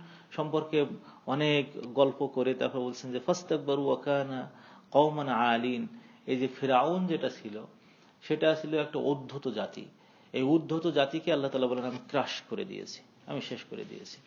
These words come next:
হ্যাঁ, আহ, তাদের কথা ছিল এরকম, "ফাকালু আনুমিনু লিবাশারাইনি মিথলানা, হ্যাঁ, ওয়া কওমুহুমা লানা আবিদুন।" যে এই লোকের কথা শুনতে হবে,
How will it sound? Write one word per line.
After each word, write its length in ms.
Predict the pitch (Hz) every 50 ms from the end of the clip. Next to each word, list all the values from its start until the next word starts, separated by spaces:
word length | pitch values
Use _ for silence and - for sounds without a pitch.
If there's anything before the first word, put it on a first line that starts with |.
| _ - - - - - - - _
হ্যাঁ, 300 | - 156 156 135 143 156
আহ, 580 | 165 - - - - - - _ - 131 135 135
তাদের 280 | 131 143 135 143 147 139 -
কথা 220 | 139 131 147 170
ছিল 180 | 160 - 175 175
এরকম, 480 | 160 156 139 135 117 - 147 156 175 190 - - - - - -
"ফাকালু 460 | 135 - - 147 156 160 160 175 170
আনুমিনু 640 | 156 143 151 170 185 - - 175 185 180 180 175 170
লিবাশারাইনি 840 | 156 147 135 131 135 - - 139 131 143 170 190 202 202 196 196 196
মিথলানা, 520 | 190 185 185 - 117 101 92 - - - - - - - - _ - - - - - _ -
হ্যাঁ, 180 | 139 160 175
ওয়া 180 | 175 160 147 135
কওমুহুমা 680 | - - 131 127 123 120 131 147 151 160 165 170 170
লানা 280 | 165 165 165 165 160 160
আবিদুন।" 640 | 156 156 160 165 165 175 180 185 190 185 165 - - - - - _ _ _ _ _ -
যে 120 | 160 170
এই 440 | 165 165 185 185 185 190 185 170 160
লোকের 300 | 165 180 180 170 175 175 170 -
কথা 200 | 175 170 190 185
শুনতে 360 | - 190 185 185 185 196 185
হবে, 280 | 190 190 180 175 170